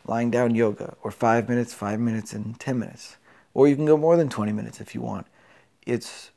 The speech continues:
it's also about starting to make the practice your own. How is it gonna actually serve you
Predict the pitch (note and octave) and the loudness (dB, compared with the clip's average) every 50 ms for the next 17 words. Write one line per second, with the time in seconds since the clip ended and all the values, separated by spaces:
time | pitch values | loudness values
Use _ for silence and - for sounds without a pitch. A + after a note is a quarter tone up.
0 | _ _ _ _ - - - - - - A#2+ - - - _ _ - _ _ _ | _ _ _ _ -18 -16 -16 -16 -16 -16 -14 -14 -16 -18 _ _ -20 _ _ _
1 | _ _ - - B2 C3 C3 C3 - C3+ B2+ A#2+ A2+ G#2 A#2 A2+ A2+ G#2+ - - | _ _ 0 2 4 4 4 4 6 6 6 6 6 4 2 2 2 0 -2 0
2 | A#2 A#2 A2+ A2+ G#2+ - - - A2+ A2 G#2 - - - - G#2 G2+ - - G2+ | 2 2 2 2 -2 -4 -6 -6 -6 -6 -6 -8 -12 -10 -8 -8 -8 -10 -12 -14
3 | - - - - A2 G#2 G#2+ G#2 F#2+ F#2+ G2 G2+ - - A#2+ B2+ C#3 C3 A#2+ B2 | -14 -14 -12 -8 -6 -4 -4 -4 -6 -8 -10 -12 -8 -4 0 0 0 0 0 -4
4 | A#2 - G#2+ G#2+ F#2+ F2+ G2+ - - - - G#2+ G2+ G2 - - G#2 G#2 G2 G2 | -4 -6 -6 -6 -6 -8 -10 -10 -10 -10 -10 -8 -8 -8 -8 -6 -4 -4 -4 -4
5 | G2 - - A2+ A2+ A2 - - | -6 -8 -8 -8 -8 -8 -10 -14